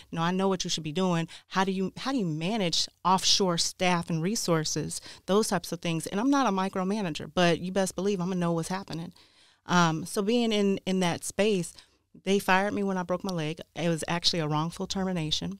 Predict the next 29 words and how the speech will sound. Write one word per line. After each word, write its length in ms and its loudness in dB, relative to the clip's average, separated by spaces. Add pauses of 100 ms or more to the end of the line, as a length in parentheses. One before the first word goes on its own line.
But, 440 2 (200)
you 200 2
know, 100 6
I, 260 6
I 100 6
went 180 4
from 120 0
making, 300 2
what, 120 2
a 40 -4
quarter 280 0
of 60 0
a 40 -2
million 280 0
dollars, 480 0 (500)
uh, 260 4
annually 480 2
to 500 -2
nothing. 600 -12 (720)
And 100 4
my 100 2
kid 220 -2
was 140 -4
getting 160 0
ready 160 -2
to 80 -8
go 40 -8
to 60 -14
college. 640 -10